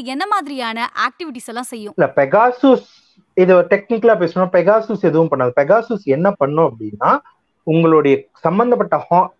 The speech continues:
Speaker 2: டார்கெட்னுடைய phone உள்ள போயிட்டு, அந்த software வந்து அந்தனுடைய, அந்த ஃபோனுடைய மொத்த கண்ட்ரோலையும் அது எடுத்துக்கும். அப்ப அந்த ஃபோன்ல இருக்கக்கூடிய, இல்ல அந்த லேப்டாப்ல இருக்கக்கூடிய ஆப்களை அதுவால control பண்ண முடியும்.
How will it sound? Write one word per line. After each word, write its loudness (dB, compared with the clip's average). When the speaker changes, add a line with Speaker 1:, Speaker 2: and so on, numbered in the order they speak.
Speaker 2:
டார்கெட்னுடைய 0
phone 2
உள்ள 2
போயிட்டு, 0
அந்த 0
software 0
வந்து 0
அந்தனுடைய, 0
அந்த -2
ஃபோனுடைய 2
மொத்த -2
கண்ட்ரோலையும் 2
அது -4
எடுத்துக்கும். -10
அப்ப -4
அந்த 0
ஃபோன்ல 4
இருக்கக்கூடிய, 0
இல்ல 0
அந்த 0
லேப்டாப்ல 0
இருக்கக்கூடிய -2
ஆப்களை 0
அதுவால 2
control -2
பண்ண -6
முடியும். -20